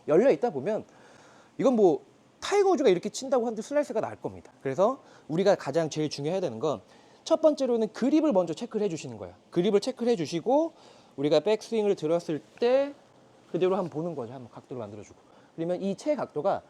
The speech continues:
사십오 도 각도가 만들어주셔야 돼요. 그러면 제가 이 두 개를 한번 좀 보여드릴게요.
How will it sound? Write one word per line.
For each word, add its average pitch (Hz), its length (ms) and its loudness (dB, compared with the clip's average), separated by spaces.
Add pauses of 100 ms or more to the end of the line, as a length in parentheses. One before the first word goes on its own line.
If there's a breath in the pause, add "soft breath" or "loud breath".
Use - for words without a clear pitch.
(300 soft breath)
사십오 262 440 2
도 269 80 2
각도가 240 320 2
만들어주셔야 156 540 2
돼요. 90 160 -14 (420)
그러면 214 400 0
제가 170 160 0
이 143 100 0
두 156 180 -8
개를 233 220 4
한번 214 200 -2
좀 156 100 -6
보여드릴게요. 139 680 0